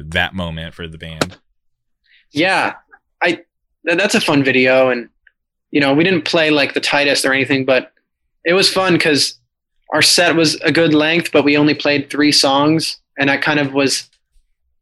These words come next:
Speaker 2: that was cool for me. And, you know, we played, like, with a lot of friends,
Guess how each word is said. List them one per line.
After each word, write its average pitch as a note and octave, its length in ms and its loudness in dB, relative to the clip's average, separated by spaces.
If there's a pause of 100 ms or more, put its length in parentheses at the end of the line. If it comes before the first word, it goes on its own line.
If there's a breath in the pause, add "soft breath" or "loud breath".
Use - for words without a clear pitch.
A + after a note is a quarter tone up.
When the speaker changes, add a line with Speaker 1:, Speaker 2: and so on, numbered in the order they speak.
(720)
Speaker 2:
that A#3 120 2
was F#3 120 2
cool E3+ 240 2
for D#3+ 140 0
me. D#3 200 4
And, C#3+ 220 0
you E3 80 2
know, D3+ 120 2
we D3 120 4
played, D3 320 0
like, C3+ 260 0 (760)
with D3+ 60 0
a - 20 2
lot D3+ 160 2
of C#3+ 80 -2
friends, D#3+ 580 0